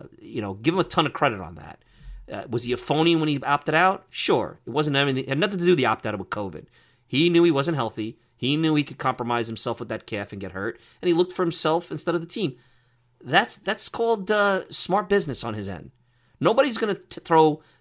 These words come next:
millions and millions and millions and millions of dollars away to play in a sixty-game season, and nobody's gonna put the uniform ahead of their own personal interest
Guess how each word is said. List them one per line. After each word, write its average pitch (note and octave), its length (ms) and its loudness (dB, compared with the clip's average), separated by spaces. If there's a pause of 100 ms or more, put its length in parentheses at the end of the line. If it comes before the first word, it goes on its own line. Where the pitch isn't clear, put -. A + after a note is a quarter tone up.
(100)
millions F#3 400 2
and E3+ 80 2
millions E3 320 4
and C3 80 -2
millions C3 300 0
and A#2+ 100 -4
millions A#2 300 0
of G2+ 80 -8
dollars G#2+ 300 -2
away G2 340 -6 (240)
to - 80 -14
play A#2 220 -4
in G#2 60 -2
a G2+ 40 -6
sixty-game G#2 520 -8
season, G2 380 -8 (220)
and B2 260 -4
nobody's F3 380 6
gonna C#3+ 140 0
put - 160 -2
the A#2 80 -2
uniform G#2+ 420 -4
ahead G2+ 160 -8
of F#2+ 340 -8
their G2+ 160 -6
own F#2+ 140 -6
personal F#2 380 -12
interest - 420 -16